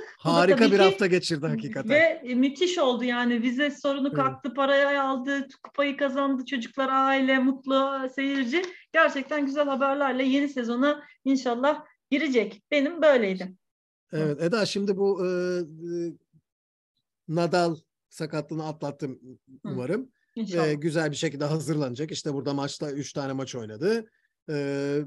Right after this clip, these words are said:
Speaker 2: güzel bir şekilde hazırlanacak. Avustralya'ya oynayacak. Avustralya ve Roland Garros'ta son kazanan, e,
Speaker 1: Hı hı.
Speaker 2: turnuvayı. Onları korumaya çalışacak. Novak Djokovic de bildiğimiz gibi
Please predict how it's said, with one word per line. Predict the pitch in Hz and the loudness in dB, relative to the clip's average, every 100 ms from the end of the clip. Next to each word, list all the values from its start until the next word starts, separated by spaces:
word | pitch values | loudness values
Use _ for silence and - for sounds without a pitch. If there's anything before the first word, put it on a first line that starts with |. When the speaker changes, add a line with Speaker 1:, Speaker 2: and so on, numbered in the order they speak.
| 139 127 | -8 -14
Speaker 2:
güzel | 160 147 151 | -8 -4 -2
bir | 120 | -4
şekilde | 139 127 | -8 -8
hazırlanacak. | 127 151 190 170 | -6 -6 -4 -2
Avustralya'ya | 156 151 156 151 147 147 | -4 -4 -2 0 0 0
oynayacak. | 139 127 120 120 175 | -2 -6 -6 -6 -4
Avustralya | 156 147 156 151 147 143 | -4 -4 -4 -2 0 0
ve | 143 | 0
Roland | 143 139 139 | -2 -2 -2
Garros'ta | 143 131 127 147 131 127 _ _ | -2 -2 -6 -4 -4 -6 _ _
son | - 165 151 | -8 -4 -4
kazanan, | 139 131 127 120 113 107 120 | -4 -8 -8 -8 -10 -14 -16
e, | |
Speaker 1:
Hı | 117 113 113 | -12 -8 -6
hı. | 123 - 113 110 117 - | -6 -6 -6 -8 -18 -12
Speaker 2:
turnuvayı. | 139 117 117 170 233 - _ | -10 -8 -2 0 0 -4 _
Onları | 175 170 165 156 | -2 0 0 0
korumaya | 160 147 143 | -2 0 -4
çalışacak. | 135 117 101 202 247 - _ _ _ _ 180 | -6 -10 -8 -4 -4 -6 _ _ _ _ -2
Novak | 185 180 156 | 2 2 2
Djokovic | 117 156 156 143 | 0 0 -2 -4
de | 147 | -4
bildiğimiz | 143 131 139 135 | -6 -4 -4 -4
gibi | 117 127 123 | -4 -4 -6